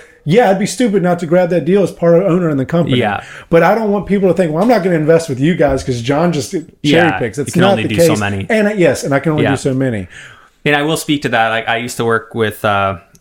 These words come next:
Speaker 2: a specific realtor. He still sends me deals, and I, and there was a time where I was doing a ton of deals, but he took the best ones he found for
Speaker 1: Mm.
Speaker 2: himself, and I
Speaker 1: Mm.
Speaker 2: got kind of his second tier,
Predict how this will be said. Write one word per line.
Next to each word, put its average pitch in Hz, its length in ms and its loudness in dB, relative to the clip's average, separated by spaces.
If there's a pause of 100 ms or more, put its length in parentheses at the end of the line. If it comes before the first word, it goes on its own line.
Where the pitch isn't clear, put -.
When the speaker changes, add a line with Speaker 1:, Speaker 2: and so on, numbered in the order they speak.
(120)
Speaker 2:
a 110 80 -6
specific 117 360 -6
realtor. 107 280 -2
He 143 120 0
still 160 180 -2
sends 127 200 -6
me 113 100 -6
deals, 98 320 -6
and 110 100 -2
I, 107 140 -4
and 110 220 -4
there 117 80 0
was 110 80 -4
a 113 60 -6
time 135 200 -2
where 117 80 -2
I 110 40 -2
was 107 80 -6
doing 107 160 -6
a 104 40 -10
ton - 340 -4
of 113 80 -4
deals, 107 300 -4
but 110 140 -6
he 131 240 -6
took - 460 -6
the 107 100 -6
best - 440 -6
ones 139 220 -4
he 151 80 0
found 160 400 -4
for 127 80 -4
Speaker 1:
Mm. 117 40 0
Speaker 2:
himself, 98 480 -4
and 117 80 -2
I 110 100 2
Speaker 1:
Mm. 120 40 0
Speaker 2:
got 110 240 -2
kind 113 200 -4
of 101 100 -6
his 95 380 -8 (280)
second 117 600 -6
tier, 123 720 0